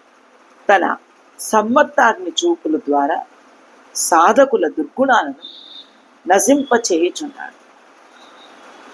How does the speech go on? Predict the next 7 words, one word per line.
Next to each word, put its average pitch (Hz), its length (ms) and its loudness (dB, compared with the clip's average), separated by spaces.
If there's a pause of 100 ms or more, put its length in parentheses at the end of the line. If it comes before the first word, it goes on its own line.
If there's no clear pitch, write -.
(520)
ప్రహ్లాదుడు 165 880 2 (760)
పరమేశ్వరి 233 840 4 (360)
అనగా 127 420 -2 (640)
నారాయణీ 240 720 2
రూపం 302 460 -8 (320)
అయిన 151 260 0 (720)
శ్రీమన్నారాయణ 208 1040 2